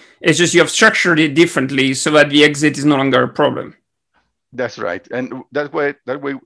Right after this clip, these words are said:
Speaker 2: we don't have to face the problem of having few exit ac-, avenues, you know?
Speaker 1: Yeah.
Speaker 2: And also the timing of exit windows, because sometimes you, you can, you can have a problem timing your, your exit window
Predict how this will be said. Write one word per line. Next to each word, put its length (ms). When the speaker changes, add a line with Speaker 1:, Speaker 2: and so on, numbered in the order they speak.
Speaker 2:
we 120
don't 140
have 200
to 80
face 220
the 80
problem 480
of 180
having 280
few 260
exit 260
ac-, 140
avenues, 460
you 80
know? 80
Speaker 1:
Yeah. 220
Speaker 2:
And 120
also 560
the 100
timing 440
of 140
exit 320
windows, 440
because 260
sometimes 560
you, 280
you 140
can, 440
you 120
can 160
have 180
a 40
problem 420
timing 400
your, 180
your 200
exit 260
window 440